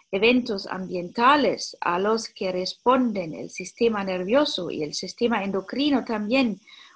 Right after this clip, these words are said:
pueden provocar respuestas del sistema inmune.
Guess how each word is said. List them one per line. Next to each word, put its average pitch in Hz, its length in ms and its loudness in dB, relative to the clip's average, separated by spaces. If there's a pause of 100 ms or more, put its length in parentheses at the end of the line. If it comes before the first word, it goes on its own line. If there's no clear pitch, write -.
(140)
pueden 233 320 4
provocar 214 640 0
respuestas 220 880 -4
del 202 220 -2
sistema 202 520 -6
inmune. 185 540 -6